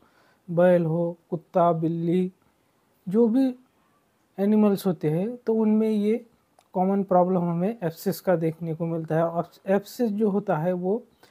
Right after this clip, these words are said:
बॉडी के किसी भी पार्ट में हो सकता है और किसी भी पशुओं में हो सकता है। तो एब्सेस actually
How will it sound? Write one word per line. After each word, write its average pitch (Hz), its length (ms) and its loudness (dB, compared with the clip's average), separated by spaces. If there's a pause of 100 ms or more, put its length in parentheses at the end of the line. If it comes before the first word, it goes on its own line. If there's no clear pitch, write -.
(340)
बॉडी 214 360 4
के 214 240 -2
किसी 214 380 -2
भी 202 200 2
पार्ट 180 440 2
में 202 200 -2 (360)
हो 220 100 2
सकता 208 360 -6
है 175 160 -2 (140)
और 185 140 -2 (100)
किसी 190 260 -4
भी 185 120 -2
पशुओं 170 440 -4
में 170 120 -4
हो 160 160 -2
सकता 151 360 -8
है। 139 200 -10 (520)
तो 262 80 2
एब्सेस 233 540 0
actually 226 560 0